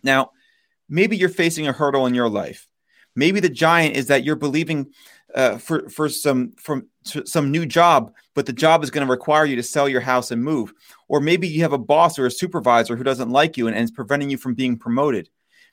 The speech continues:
Maybe that woman of your dreams doesn't live very close to you. Or maybe her family doesn't like you, or, or maybe she's a single mother and you weren't expecting that. Maybe you're facing some illness and you're gonna have to come through some treatment in order to reach your, your healing.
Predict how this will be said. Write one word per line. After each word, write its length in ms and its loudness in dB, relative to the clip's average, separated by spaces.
Maybe 300 4
that 200 4
woman 260 2
of 120 -4
your 80 -2
dreams 400 -2
doesn't 240 -4
live 160 -4
very 200 4
close 360 -2
to 60 -6
you. 240 -6
Or 100 0
maybe 220 4
her 140 2
family 380 -2
doesn't 260 0
like 280 -4
you, 100 -4
or, 160 -4
or 120 0
maybe 280 2
she's 200 -2
a 60 -4
single 280 -2
mother 300 4
and 100 4
you 80 2
weren't 180 0
expecting 500 -2
that. 200 -8
Maybe 200 2
you're 120 4
facing 380 0
some 220 -4
illness 440 -2
and 260 0
you're 120 0
gonna 180 4
have 180 2
to 80 0
come 240 0
through 140 -4
some 200 -6
treatment 460 -2
in 80 -2
order 180 4
to 160 -2
reach 260 0
your, 200 -2
your 140 2
healing. 460 -2